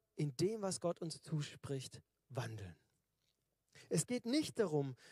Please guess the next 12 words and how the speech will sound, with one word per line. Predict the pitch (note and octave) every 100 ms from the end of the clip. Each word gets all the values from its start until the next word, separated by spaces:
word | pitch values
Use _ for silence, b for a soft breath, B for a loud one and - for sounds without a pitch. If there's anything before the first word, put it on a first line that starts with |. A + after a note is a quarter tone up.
| B
dass | F3 F3+
wir | G3
uns | G#3+ -
Gottes | G#3 G3 -
Zuspruch | G#3+ - G3+ G#3+
erarbeiten | - F3 A3 E3+ C#3+ C3
oder | F#3 F3+
verdienen. | E3+ F3+ F3+ F#3 D3 A#2+
Bitte | F#3 G#3+
nicht | G#3
falsch | - F#3 F#3
verstehen. | - D3 - G#2+ G2